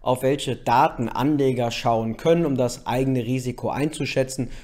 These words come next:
und welche Überlegungen grundsätzlich anzustellen sind, unabhängig davon, ob die eigene Bank gerade in Schlagzeilen ist oder auch nicht. Zunächst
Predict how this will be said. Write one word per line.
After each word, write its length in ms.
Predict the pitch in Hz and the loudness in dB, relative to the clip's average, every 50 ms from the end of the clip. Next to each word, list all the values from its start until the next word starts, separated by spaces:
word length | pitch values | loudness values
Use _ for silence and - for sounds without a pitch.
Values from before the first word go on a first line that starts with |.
| - - - | -16 -10 -6
und 140 | 151 151 | 0 4
welche 240 | 156 170 185 185 196 | 4 4 4 4 0
Überlegungen 760 | 151 165 175 165 147 123 120 110 110 - - 113 113 117 123 | 0 4 4 4 4 4 2 0 -2 -2 -4 -4 -4 -4 -6
grundsätzlich 640 | - - - 117 113 113 - 113 110 - 110 107 - | -6 -4 -4 -4 -2 -2 -4 -6 -6 -8 -8 -8 -6
anzustellen 560 | 78 113 117 - 113 101 - - 98 98 104 | -6 -6 -6 -8 -10 -10 -10 -8 -8 -8 -4
sind, 260 | 98 131 160 170 160 | 0 2 2 2 2
unabhängig 460 | - 160 165 156 147 - 143 143 131 | 2 4 4 4 4 2 0 0 2
davon, 380 | 135 123 127 127 - 139 127 127 - - - - - - - | 2 2 2 4 2 0 0 -2 -4 -12 -20 -20 -20 -2 2
ob 220 | - 151 - - | 2 2 2 2
die 120 | - 165 - | 2 2 2
eigene 300 | 90 113 120 120 120 117 | 2 0 0 -2 -2 -2
Bank 340 | 120 - 117 120 120 117 | -2 -2 -2 -2 -4 -4
gerade 320 | 113 127 113 107 110 113 110 | -4 -4 -2 0 -2 -2 -2
in 140 | 104 95 - | -4 -6 -6
Schlagzeilen 760 | - - 117 127 143 - - - - 151 139 135 135 135 | -4 2 2 2 2 2 -2 -2 0 2 2 2 2 0
ist 240 | - 139 143 - - | 0 -2 -4 -6 -6
oder 360 | - 113 117 104 107 110 120 - - - - - - - | -4 -4 -4 -2 -4 -4 -6 -8 -12 -20 -20 -20 -8 -6
auch 340 | 101 101 87 113 151 - - | -4 -2 -2 -2 -2 -2 -2
nicht. 320 | 151 127 101 - - - | -4 -4 -4 -6 -4 0
Zunächst 380 | - 175 202 202 196 202 - | 2 4 4 4 2 -2 -8